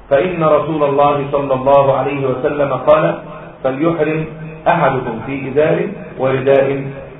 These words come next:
ونعلين." هذا أخرجه أحمد وصحح إسناده الشيخ شاكر رحمه الله تعالى، وصححه الألباني في الإرواء.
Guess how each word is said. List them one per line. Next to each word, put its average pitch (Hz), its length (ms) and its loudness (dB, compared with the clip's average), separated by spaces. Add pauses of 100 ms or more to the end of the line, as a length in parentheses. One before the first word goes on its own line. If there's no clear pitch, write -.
(220)
ونعلين." 131 580 2 (520)
هذا 139 300 4
أخرجه 139 280 2
أحمد 151 240 -2
وصحح 143 380 0 (100)
إسناده 139 200 -2
الشيخ 127 300 -8
شاكر 139 300 -2 (460)
رحمه 135 280 0
الله 139 220 2
تعالى، 156 260 4
وصححه 139 440 -2
الألباني 131 540 -4 (500)
في 139 60 -8
الإرواء. 120 380 -4